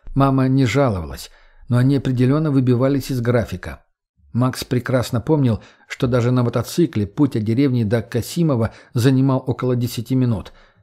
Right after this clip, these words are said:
Конечно, многое зависит от того, насколько сильно выкручивать ручку газа. И тем не менее, пешком они уже точно не успевают. А значит, придётся останавливаться на день здесь. «Дальше не пойдём». Парень уверенно прервал поход.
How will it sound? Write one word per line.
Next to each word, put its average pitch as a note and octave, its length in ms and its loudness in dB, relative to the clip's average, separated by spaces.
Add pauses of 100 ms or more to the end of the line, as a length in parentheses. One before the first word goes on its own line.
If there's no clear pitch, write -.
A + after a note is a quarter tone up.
(160)
Конечно, C3 720 0
многое C#3+ 380 2
зависит C3 460 0
от A#2 160 -4
того, B2 380 0 (240)
насколько A#2+ 440 -2
сильно D3 320 -2
выкручивать A#2+ 600 -2
ручку B2+ 380 -2
газа. A#2 440 -2 (320)
И A2 120 -2
тем B2 220 0
не A2 100 2
менее, C3+ 320 2
пешком A#2 520 -2 (220)
они C3 220 2
уже D3 200 0
точно C#3 400 -2
не C3 120 2
успевают. A2+ 640 -2 (220)
А A#2+ 80 0
значит, B2+ 460 -2 (260)
придётся C3 460 2
останавливаться B2+ 760 -2
на A#2 120 0
день A2+ 420 0
здесь. G#2 480 -6 (500)
«Дальше C3+ 360 2
не C#3 100 2
пойдём». A2+ 400 0 (560)
Парень C3 280 2
уверенно D3 380 2
прервал B2+ 500 0
поход. - 480 -4